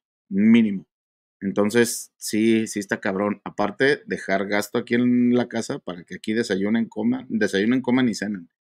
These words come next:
Entonces, sí es un dineral, es un dineral. Eh, "¿crees que en algún momento pueda superar al admin en cuanto a suscriptores, vistas, etcétera?". No. No, y te voy a decir, te voy a decir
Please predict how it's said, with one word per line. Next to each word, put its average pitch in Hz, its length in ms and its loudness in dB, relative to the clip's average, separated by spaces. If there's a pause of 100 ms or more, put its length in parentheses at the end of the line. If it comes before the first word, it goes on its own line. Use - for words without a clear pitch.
(280)
Entonces, 113 500 -2 (380)
sí 92 100 -6
es 90 60 -4
un 113 100 4
dineral, 95 640 -2
es 120 220 -4
un 143 140 -2
dineral. 131 540 0 (1300)
Eh, 139 640 10
"¿crees 170 160 0
que - 80 -4
en 208 60 2
algún 139 220 2
momento 147 420 0
pueda 147 220 6
superar 107 500 0
al 120 200 2
admin 120 560 0
en 107 200 -2
cuanto 104 260 -2
a - 20 -4
suscriptores, 104 720 -2
vistas, 120 500 -4
etcétera?". 110 680 -4
No. 98 400 -4 (840)
No, 160 380 2
y 175 120 -2
te 139 80 2
voy 139 140 6
a 151 40 4
decir, 156 280 -4 (160)
te 143 80 0
voy 135 120 6
a - 20 4
decir 156 180 -4